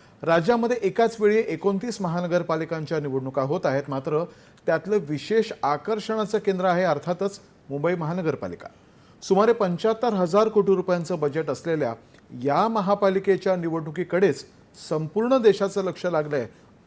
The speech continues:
असं जरी म्हटलं तरी ते वावगं ठरणार नाही. दोन हजार सतराच्या नंतर होणारी ही निवडणूक अनेक अर्थाने निर्णायक ठरते.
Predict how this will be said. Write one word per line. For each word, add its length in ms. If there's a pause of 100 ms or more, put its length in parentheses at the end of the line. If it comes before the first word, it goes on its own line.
असं 240
जरी 180
म्हटलं 460
तरी 200 (360)
ते 140
वावगं 340
ठरणार 400
नाही. 100 (720)
दोन 240
हजार 200
सतराच्या 680
नंतर 300
होणारी 280
ही 140
निवडणूक 480 (220)
अनेक 440
अर्थाने 520 (280)
निर्णायक 440
ठरते. 280